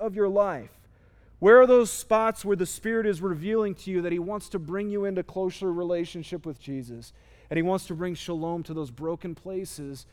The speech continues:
in your relationship with God? How about emotionally or in your life, right? Where is bitterness or anger or depression taken a hold of you? And how can you allow the shalom of Jesus to heal those places?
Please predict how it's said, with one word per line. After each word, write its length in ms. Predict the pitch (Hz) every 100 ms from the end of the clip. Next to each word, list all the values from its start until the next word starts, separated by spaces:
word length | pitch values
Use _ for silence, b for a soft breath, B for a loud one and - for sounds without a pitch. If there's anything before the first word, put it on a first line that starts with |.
| b b
in 120 | 147 151
your 100 | 147
relationship 640 | 143 135 131 135 - 127
with 120 | 123
God? 280 | - 120 101 - _ _ _ _ b b b b b -
How 180 | 175 180
about 400 | 180 170 170 151
emotionally 800 | 156 175 170 - 151 131 120 117
or 460 | 139 127 123 120 - - - - _ - - - - - - 156
in 100 | 151
your 120 | 139
life, 360 | 123 107 98 - _ _
right? 200 | 139 143
Where 200 | 147 185
is 100 | 185
bitterness 540 | 123 185 190 175 147 160
or 100 | 147
anger 340 | 165 185 175 156
or 160 | 151
depression 680 | 143 - - 180 180 175 151
taken 340 | - 170 170
a 100 | 156
hold 340 | 131 175 196 151
of 140 | 120
you? 240 | 104 95 - b b b b
And 100 | 160
how 260 | 147 190 226
can 220 | - 208
you 160 | 202 190
allow 320 | 180 190 196
the 100 | 175
shalom 480 | - 180 180 185 185
of 120 | 135
Jesus 520 | - 180 170 160 147 - b -
to 60 |
heal 460 | 160 - 208 214 185
those 300 | 175 180 -
places? 680 | - 190 202 - 87 -